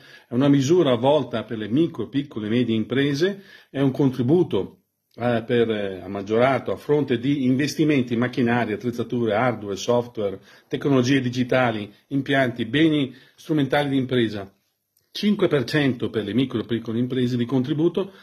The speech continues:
tre e cinquecentosettantacinque per cento per le medie imprese. Dal primo di ottobre la dotazione finanziaria è di circa ottanta milioni di euro.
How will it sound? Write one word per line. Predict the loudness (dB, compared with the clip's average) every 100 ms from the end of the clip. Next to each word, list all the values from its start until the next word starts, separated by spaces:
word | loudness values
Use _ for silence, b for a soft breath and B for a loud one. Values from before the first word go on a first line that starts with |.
| B B
tre | 4 4
e | 2
cinquecentosettantacinque | -2 -4 -4 -6 -6 -8 -6 -6 -6 -8 -6 -6 -6
per | -8 -8
cento | -6 -4 -4 -4
per | -2
le | 0
medie | 0 0 0
imprese. | -2 -4 -6 -8 -14 _ _ _ _ _
Dal | -18 -10
primo | -6 -2
di |
ottobre | 0 2 2 2 -4 b b b b
la | -8
dotazione | -4 -2 0 0
finanziaria | 0 -2 0 2 2
è | 0
di | -4
circa | -4 -4 -4
ottanta | -4 -2 0 0 -2
milioni | -2 -2 -2
di | -2
euro. | 0 0 -2 -6